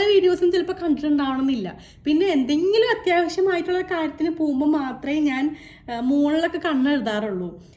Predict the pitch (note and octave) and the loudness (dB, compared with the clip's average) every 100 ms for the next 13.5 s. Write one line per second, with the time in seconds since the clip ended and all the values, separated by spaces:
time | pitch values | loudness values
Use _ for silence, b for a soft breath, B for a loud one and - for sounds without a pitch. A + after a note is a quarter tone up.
0 | - G#3 G3+ F#3+ F3+ F3+ - C#4 D4 F#4 | -16 -12 -8 -8 -8 -10 -8 -2 2 4
1 | A4 A#4 A4+ A4 A4 G#4 G#4+ D4 C4+ D#4 | 4 4 0 2 2 4 2 0 -2 -4
2 | - F4+ C4 G#3 F3 G#3+ D#4 D4+ C4 D4 | -2 0 0 -4 -6 -6 -4 -4 -4 -4
3 | D#4+ B3+ G#3+ G3+ F#3 A#3+ C4 C#4 E4 D4+ | -4 -4 -4 -6 -10 -8 -6 -4 -4 -4
4 | C#4+ C#4 - G#3 C4+ B B B C#4 D4 | -2 -4 -6 -6 -6 B B B 0 2
5 | E4 G4+ A4 D#4 C#4+ C#4+ C#4 F4 E4+ B3+ | 2 2 0 -4 -2 -2 -2 -4 -4 -6
6 | B3+ C4+ D4+ F#4 D#4+ C4 C4+ C#4 E4+ D4+ | -4 -2 -2 -2 0 2 2 4 4 4
7 | D4+ A3 G#3 G3 F#3+ D#3+ B B - C#4+ | 4 2 -2 -4 -6 -10 B B -6 -4
8 | D4+ G4+ F#4 D#4 C#4+ D#4 D#4+ D4 G#3+ A#3+ | -2 -2 -2 0 0 0 -2 -6 -8 -8
9 | B3+ B3+ B3 G#3+ G#3 G3+ G#3+ B3+ A#3+ A3 | -6 -4 -2 -2 -4 -4 -6 -6 -10 -10
10 | A3 G#3+ G#3 G#3 A#3 A3 - G#3 G#3 G3+ | -6 -6 -6 -8 -8 -10 -10 -10 -8 -6
11 | G#3 G3+ - G#3+ G3+ B B B - G#3 | -8 -10 -8 -6 -6 B B B -8 -6
12 | G#3+ G#3+ G#3+ G3+ G3 G#3 F#3+ G#3 G3 - | -4 -2 -2 -2 -4 -6 -4 -4 -4 -10
13 | - G3+ G#3 A3 | -14 -10 -6 -6